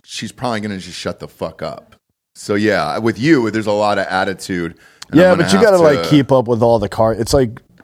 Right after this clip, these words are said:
Speaker 2: uh, six-year-old. You gotta keep up with all the cartoon characters 'cause that's what you talk about, I imagine.
Speaker 1: But
Speaker 2: Like
Speaker 1: is, is that a, is that necessarily a bad thing? 'Cause I, is, here's the other. So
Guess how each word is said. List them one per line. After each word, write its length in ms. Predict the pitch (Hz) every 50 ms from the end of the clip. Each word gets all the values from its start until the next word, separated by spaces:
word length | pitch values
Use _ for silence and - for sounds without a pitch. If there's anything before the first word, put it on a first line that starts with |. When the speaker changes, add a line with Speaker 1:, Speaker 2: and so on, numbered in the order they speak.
| _ _ _ -
Speaker 2:
uh, 260 | 107 110 101 95 92 85
six-year-old. 580 | - - - 120 120 - - 98 87 80 78 78
You 80 | 85
gotta 100 | 92 90
keep 160 | 87 - 104
up 60 | 95 98
with 100 | 95 95
all 120 | 101 95
the 60 | 87 -
cartoon 440 | - 98 95 87 - 98 95 98
characters 520 | 92 - 107 101 101 98 - 107 104 101 95
'cause 120 | - 98
that's 220 | 87 110 107 - -
what 100 | 113 98
you 80 | 90
talk 240 | 85 95 110 113 107
about, 220 | 92 82 73 67
I 100 | 73 80
imagine. 460 | 80 67 78 98 95 78 57 58 62 - _ _ _ _ _ _ _ _ _ _ _ _ _ _ _ _
Speaker 1:
But 120 | _ _ - - _ _ _ _ - -
Speaker 2:
Like 100 | 131 160
Speaker 1:
is, 120 | 165 - -
is 200 | - 185 185 -
that 180 | 175 165 185
a, 160 | 220 190 - -
is 120 | 170 139
that 180 | 165 196 220 202
necessarily 640 | 196 208 - - 196 156 - 190 185 185 180 175
a 80 | 156 131
bad 260 | 107 135 135 147 160
thing? 120 | - 190 156
'Cause 100 | - 190
I, 80 | 190
is, 240 | - 165 170 170 175
here's 320 | 175 160 160 196 226 190
the 140 | 156 190 214
other. 180 | 226 240 247 -
So 400 | - - 151 147 151 147 147